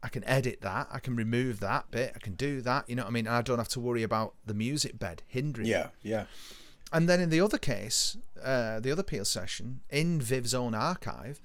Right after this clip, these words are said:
Speaker 1: on a little tape, not a cassette tape, um, like a reel-to-reel thing, like a centimetre wide.
Speaker 2: Oh, yeah, yeah, yeah.
Speaker 1: Whatever they are, I don't know, you know all this shit. Um, that Peel session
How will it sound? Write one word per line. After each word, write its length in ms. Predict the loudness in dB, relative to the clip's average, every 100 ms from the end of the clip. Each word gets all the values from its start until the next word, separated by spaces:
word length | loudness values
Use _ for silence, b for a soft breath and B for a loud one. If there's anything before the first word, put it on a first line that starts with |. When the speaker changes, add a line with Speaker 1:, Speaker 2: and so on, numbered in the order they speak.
| b b
Speaker 1:
on 140 | -2 0
a 40 |
little 320 | 0 0 -4
tape, 500 | -2 -2 -2 -4 -6 -8 -8 -10
not 240 | -4 -2 -2
a 120 | -4
cassette 380 | -2 0 0 0
tape, 360 | -4 -6 -6 -14 -18 -8
um, 480 | -2 0 0 -2 -4
like 240 | -4 -6 -2
a 120 | 0
reel-to-reel 640 | 0 -2 0 -2 0 -2 -2
thing, 300 | 0 0 2
like 160 | 2
a 40 | 2
centimetre 600 | 2 2 0 -4 -2 -2
wide. 440 | -2 0 0 -2 10
Speaker 2:
Oh, 300 | 12 12 12
yeah, 220 | 12 12
yeah, 200 | 12 10
yeah. 280 | 8 4 2 -6 _ -20 -20
Speaker 1:
Whatever 380 | -12 -8 -6 -4
they 160 | -2 0
are, 120 | 0 0
I 20 |
don't 200 | -2 -4
know, 100 | -4
you 180 | -4 -2
know 120 | -4
all 140 | -6 -8
this 120 | -6
shit. 320 | -6 -6 -8 b b b b 0
Um, 420 | 6 6 6 0 -8 -20 -20 -16 2
that 360 | 8 8 6
Peel 260 | 2 0 0
session 640 | 0 -2 -6 -8 -8 -10